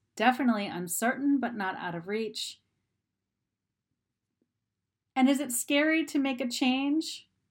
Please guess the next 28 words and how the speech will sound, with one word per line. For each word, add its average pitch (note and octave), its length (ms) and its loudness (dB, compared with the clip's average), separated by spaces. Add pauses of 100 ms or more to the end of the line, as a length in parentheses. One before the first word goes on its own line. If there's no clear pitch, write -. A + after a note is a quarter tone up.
(1120)
This B3 220 0
one's B3 240 4
not A3 280 6
so G3 220 -2
scary. D#3 640 -6
I've F3+ 160 -6
done F#3 240 -4
worse. D#3+ 500 -8
<laughs> F4+ 1000 2
I've C4+ 260 12
done C4+ 320 12
much, A#3+ 280 8
much, A3 280 2
much, G3+ 320 2
much F#3 320 -2
more E3+ 140 0
scary E3 400 -4
things. E3 480 -12 (580)
This C4+ 260 4
is B3+ 160 -4
not G#3 360 2
so F#3 160 -4
scary E3 440 -6
for - 140 -18
me. - 300 -14 (640)
But B3+ 160 8
it B3 280 2
is, B3 400 2